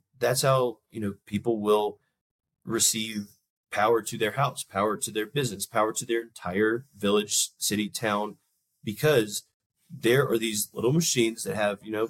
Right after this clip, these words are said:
maybe a couple of different guys monitoring them to see, like, you know, do we need more? Do we need less?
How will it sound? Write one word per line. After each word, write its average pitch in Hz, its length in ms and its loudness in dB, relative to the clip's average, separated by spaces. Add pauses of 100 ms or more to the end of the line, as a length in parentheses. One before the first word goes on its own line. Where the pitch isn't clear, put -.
(120)
maybe 156 180 0
a 101 60 0
couple 123 380 0
of 104 160 -2
different 117 300 -6 (120)
guys 104 320 0
monitoring 104 600 -2
them 101 380 -4 (200)
to 104 80 -4
see, 110 300 2
like, 101 280 0 (420)
you - 120 4
know, 98 200 2 (540)
do 101 100 2
we 95 100 0
need 95 180 -4
more? 110 220 2
Do 95 180 -2
we 98 120 -4
need 95 220 -10
less? - 340 0